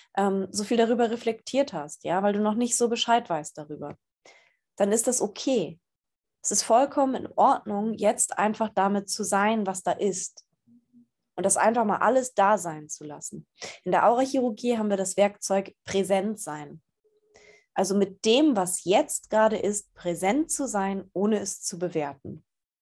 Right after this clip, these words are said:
Weil im Endeffekt ist es so, dass du unterdrückte Gefühle, ja, die sind irgendwo in dir drin gespeichert, auch außerhalb, in deinem Energiefeld.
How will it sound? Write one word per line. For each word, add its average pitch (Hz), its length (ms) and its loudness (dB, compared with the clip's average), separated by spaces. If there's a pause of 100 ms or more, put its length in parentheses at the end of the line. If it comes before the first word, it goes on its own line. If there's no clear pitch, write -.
(1040)
Weil 220 120 4
im 240 60 4
Endeffekt 269 540 2
ist - 160 0
es 208 220 0
so, 175 200 0
dass 156 220 -6
du 185 480 -4
unterdrückte 196 640 -2
Gefühle, 254 720 0
ja, 220 200 0
die 214 120 0
sind 226 300 -2
irgendwo 202 520 0
in 185 200 -4
dir 180 100 -2
drin 180 300 -6
gespeichert, 147 640 -6
auch 175 240 0
außerhalb, 190 640 2
in 175 80 -8
deinem 165 160 -2
Energiefeld. 190 840 -2